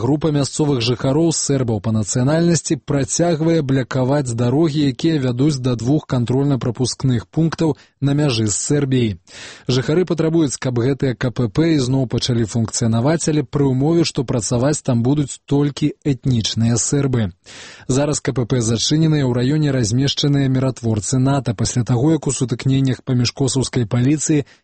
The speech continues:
і мясцовымі сербамі на гэтым тыдні быў забіты паліцыянт і падпалены адзін прапускны пункт. Тое, што здарылася, называюць найбольш сур'ёзным абвастрэннем абстаноўкі ў рэгіёне з моманту абвяшчэння незалежнасці Косава, прызнаваць якую сербскія ўлады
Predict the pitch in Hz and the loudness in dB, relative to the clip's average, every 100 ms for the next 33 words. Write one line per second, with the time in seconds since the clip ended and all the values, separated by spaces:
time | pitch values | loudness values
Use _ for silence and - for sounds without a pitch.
0 | - 143 131 - 143 117 113 107 - 156 | -4 0 0 -2 -2 0 0 0 0 0
1 | 160 160 160 143 139 123 117 113 151 160 | 2 2 2 2 0 0 -2 0 2 2
2 | 147 - _ _ 135 156 143 135 139 143 | 0 -6 _ _ 0 0 2 0 0 0
3 | 131 120 107 113 117 139 139 127 101 - | 0 0 0 0 2 2 0 -2 -4 -2
4 | 120 123 131 127 117 104 110 113 127 113 | 0 2 2 0 0 -2 0 -2 -2 -2
5 | - 101 92 123 113 - _ - - - | 0 -2 0 -2 -2 -6 _ -20 -20 -18
6 | - - 135 123 - 123 135 156 156 139 | -20 -2 0 0 -2 0 0 2 0 0
7 | 139 123 127 143 139 143 131 123 135 - | 0 0 2 0 0 0 0 0 0 0
8 | - 131 135 143 139 135 120 107 110 - | 0 2 2 2 0 0 0 0 -2 0
9 | 131 139 135 117 - 127 120 113 107 120 | 0 2 2 0 -2 -2 0 0 0 0
10 | 113 104 139 170 160 131 139 147 143 143 | 0 2 2 2 2 0 0 0 0 -2
11 | 120 123 - - 127 131 131 123 139 123 | -2 -2 -2 -2 0 2 2 0 0 0
12 | 98 107 - 127 113 143 131 120 104 - | 0 -2 0 -2 0 0 0 -2 -4 -6
13 | - _ 151 139 127 120 117 120 123 107 | -20 _ 0 0 0 0 -2 0 0 0
14 | 117 107 - 113 104 110 117 | 0 -2 -2 0 2 2 0